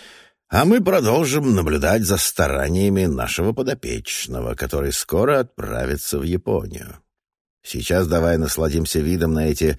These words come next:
превосходные красные крыши и развалины былого величия, вкушая великолепное Брунелло ди Монтальчино»,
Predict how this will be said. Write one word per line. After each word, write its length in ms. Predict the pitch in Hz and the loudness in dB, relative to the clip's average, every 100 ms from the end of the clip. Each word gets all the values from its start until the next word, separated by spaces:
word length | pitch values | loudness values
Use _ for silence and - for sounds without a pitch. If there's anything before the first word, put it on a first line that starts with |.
| - - | -6 -4
превосходные 760 | 90 82 - 104 95 90 85 | 0 0 0 0 2 0 0
красные 640 | 95 90 80 - 90 87 | 2 2 2 0 0 -2
крыши 560 | - 110 127 - 101 95 - - - - - - - _ | 0 0 0 2 2 2 -4 -18 -18 -20 -20 -20 -20 _
и 60 | 127 | 0
развалины 920 | 113 85 85 92 98 95 87 82 69 - - - | 2 2 4 4 6 6 4 2 0 -6 -10 -8
былого 480 | 69 67 73 67 | -4 -2 0 -2
величия, 840 | 64 64 58 58 - - 62 - - - | -4 -4 -4 -6 -6 -6 -6 -6 -8 -12
вкушая 560 | - - - 143 143 131 | -14 -8 -2 0 2 2
великолепное 1080 | 104 - 64 78 110 - - 104 98 90 - - - - | 2 0 -2 -2 -2 -4 2 4 4 2 -4 -20 -20 -6
Брунелло 720 | 85 87 87 90 82 80 78 | 0 2 4 4 4 4 2
ди 320 | 71 80 78 67 - _ | 2 2 2 0 -8 _
Монтальчино», 1400 | - 71 76 69 - 73 69 - - 87 69 57 - 69 | -8 -4 -2 -2 -2 -4 -4 -8 -6 -4 -4 -6 -10 -14